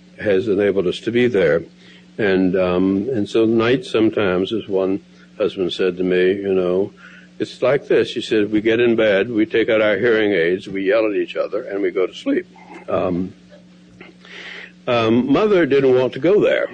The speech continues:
Um, first she didn't want to go because of my father, um, who didn't want to go. <clears throat> Then she didn't want to go because she loved being independent and she loved her house.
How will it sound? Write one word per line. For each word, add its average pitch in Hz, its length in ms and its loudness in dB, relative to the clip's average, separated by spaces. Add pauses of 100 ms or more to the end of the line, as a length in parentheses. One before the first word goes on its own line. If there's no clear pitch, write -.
Um, 95 300 -2
first 139 280 0
she 127 60 -10
didn't 110 200 2
want 107 180 2
to 95 40 -2
go 107 200 0
because 107 300 -2
of 104 60 -14
my 104 140 -2
father, 95 560 -2 (120)
um, 90 220 -2
who 95 120 -4
didn't 87 220 -2
want 76 220 -8
to 78 60 -12
go. - 640 0 (140)
<clears throat> - 200 -20
Then 170 160 2
she 139 120 0
didn't 117 220 4
want 104 180 2
to 98 40 0
go 104 240 4
because 113 360 0
she - 160 -2
loved 127 300 2
being 117 180 4
independent 117 680 2
and 113 120 0
she 131 120 -2
loved 123 240 2
her 123 80 0
house. 127 440 -2